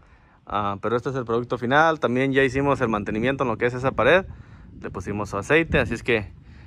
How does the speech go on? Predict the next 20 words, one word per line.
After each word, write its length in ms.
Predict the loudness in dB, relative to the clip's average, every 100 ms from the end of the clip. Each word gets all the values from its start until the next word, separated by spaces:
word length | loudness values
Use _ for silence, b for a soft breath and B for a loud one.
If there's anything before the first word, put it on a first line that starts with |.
| b
ya 140 | -4 2
pueden 280 | 6 6 4
ver 140 | 2
cómo 220 | 0 -2
se 100 | 0
ve 160 | 2 4
de, 220 | 2 -2 -12 -20 -20 -20 b b b b b -4
de 120 | 0
bonito. 580 | 2 4 4 6 6 4 -4
Cualquier 360 | -2 0 2 2
duda, 220 | 4 2
cualquier 280 | 2 0 0
pregunta, 400 | 2 2 4 2
pues 160 | 4
me 80 | 2
la 60 | 4
dejan 160 | 4
en 40 | 2
los 120 | 0
comentarios 600 | -2 4 6 6 2 -4